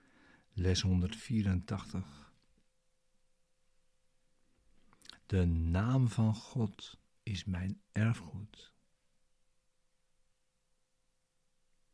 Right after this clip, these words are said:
Deze begeleide meditatie is bedoeld om behulpzaam te zijn,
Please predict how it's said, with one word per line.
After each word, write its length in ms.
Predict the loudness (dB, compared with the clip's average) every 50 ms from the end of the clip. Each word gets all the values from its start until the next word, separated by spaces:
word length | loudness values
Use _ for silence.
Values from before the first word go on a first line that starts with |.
| _ _ _ -20 -20 _ _ _ _ _ _ _ _ _ _ _ _ _ _
Deze 560 | 2 4 6 6 6 4 4 4 4 4 4 2
begeleide 420 | 0 2 2 4 4 6 6 6
meditatie 1080 | 6 4 4 2 0 0 0 0 2 2 2 0 0 -2 -2 -2 0 0 -2 -2 -6 -8 -14 -20 -20 _ _ -20 _ _ _ -20 _ _ _ _ -20 -4
is 180 | _ -2 -2 0
bedoeld 500 | -2 -4 0 2 4 4 4 4 4 4
om 200 | 4 4 6 4
behulpzaam 560 | 4 4 2 0 0 -2 -4 -4 -4 -4 -4
te 140 | -4 -6 -8
zijn, 540 | -8 -8 -6 -6 -6 -6 -8 -8 -10 -12